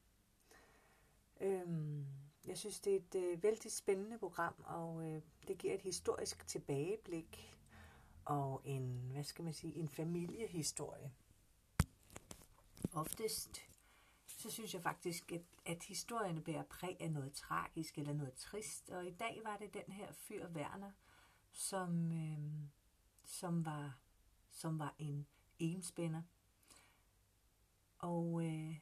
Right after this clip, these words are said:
det viste sig faktisk, at han havde femten eller seksten arvinger, som han ikke kendte noget til. Øhm, hans far,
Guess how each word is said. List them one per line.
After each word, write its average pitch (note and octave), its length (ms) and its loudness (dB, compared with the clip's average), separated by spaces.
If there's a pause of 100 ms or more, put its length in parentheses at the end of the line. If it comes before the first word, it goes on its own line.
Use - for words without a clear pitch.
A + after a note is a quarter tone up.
(120)
det G3 100 -2
viste A3+ 200 -2
sig F3 100 -6
faktisk, - 440 -4
at E3 60 2
han D#3 180 2
havde D#3 200 2
femten E3+ 440 0
eller A#2+ 220 0
seksten - 580 -4
arvinger, D3+ 520 -2 (180)
som D#3 200 -2
han E3 140 2
ikke G#3+ 140 -4
kendte E3+ 260 0
noget C#3+ 200 2
til. - 180 -8 (1300)
Øhm, E3 600 -2 (560)
hans E3+ 260 -2
far, F3 340 2